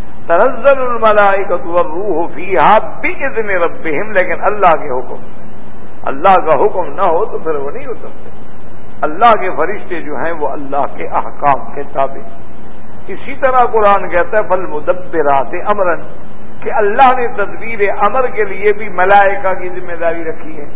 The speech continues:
کہ بھی اب ارواح کو قبض کرنا ہے، ملائکہ کی ڈیوٹی ہے، روح پھونکنا ہے، ملائکہ کی ڈیوٹی ہے، بادلوں کو چلانا ہے، ملائکہ کی ڈیوٹی ہے،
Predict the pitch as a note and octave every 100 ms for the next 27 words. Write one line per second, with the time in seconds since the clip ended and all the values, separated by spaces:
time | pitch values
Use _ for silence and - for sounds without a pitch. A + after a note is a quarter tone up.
0 | - - - - - - D#3+ D3+ D#3 C#3
1 | D3+ D#3 F3+ F3+ E3+ E3+ D#3+ F#3+ F#3+ F#3
2 | F#3+ F#3+ F#3+ G3 D#3+ F3+ C#3+ - C3+ C#3+
3 | D#3 D#3 D#3+ D#3+ D#3 D#3 - D#3+ D3+ C#3
4 | - - - - - D3+ G3 F#3 - F#3
5 | G#3 G3+ G3 G3 E3 F#3 C#3 B2+ C#3+ E3
6 | E3 D#3+ D#3+ D#3 D#3+ D3+ D3 - D3+ C3
7 | C3+ - - - - - D#3 D3+ E3 F3
8 | G3+ G#3+ G#3 F#3+ F3+ F3+ F3+ F#3+ G#3 F3+
9 | G3 F#3+ D3+ - C#3+ D#3 E3 E3 E3 D#3+
10 | D#3 D3+ D3 - D3+ B2+